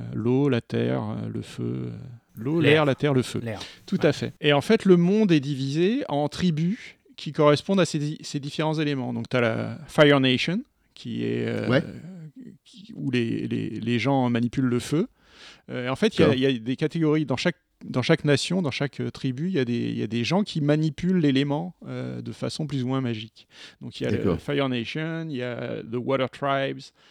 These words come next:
Speaker 1: euh, le, euh, royaume de la terre et, euh, et les nomades, euh, de l'air.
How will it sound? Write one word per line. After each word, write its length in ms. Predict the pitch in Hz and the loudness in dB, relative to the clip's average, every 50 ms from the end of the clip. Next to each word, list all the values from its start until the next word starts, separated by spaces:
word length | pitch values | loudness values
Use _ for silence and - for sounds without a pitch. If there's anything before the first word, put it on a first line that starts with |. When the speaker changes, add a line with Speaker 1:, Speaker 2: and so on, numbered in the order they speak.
| _ _ _ - | _ _ _ -12
Speaker 1:
euh, 380 | 127 123 120 120 120 123 123 | -10 -10 -8 -8 -8 -8 -6
le, 180 | 120 127 123 117 | -4 -4 -4 -4
euh, 240 | 123 127 123 123 127 127 | -6 -6 -6 -6 -6 -6
royaume 400 | 117 110 139 139 131 139 135 131 | 0 2 4 4 4 4 2 2
de 80 | 127 131 | 2 2
la 160 | 123 120 120 | 2 0 0
terre 580 | - 151 143 139 139 147 143 139 143 143 139 - _ _ _ - | 2 2 2 4 2 2 0 -2 -4 -4 -8 -10 _ _ _ -8
et, 240 | 123 127 127 131 131 | -6 -4 -2 -2 -2
euh, 260 | 123 113 117 113 113 - | -2 -2 -4 -4 -6 -4
et 160 | 123 135 135 | -2 -2 0
les 140 | 120 120 117 | 0 0 0
nomades, 480 | 117 131 131 135 135 135 143 147 127 117 | 0 0 0 2 4 4 4 4 2 2
euh, 500 | 120 117 113 113 110 113 117 113 113 113 | 0 0 0 0 -2 -4 -4 -6 -8 -6
de 120 | 107 123 139 | -2 0 0
l'air. 340 | 127 117 113 107 104 113 | 0 0 -2 -6 -10 -14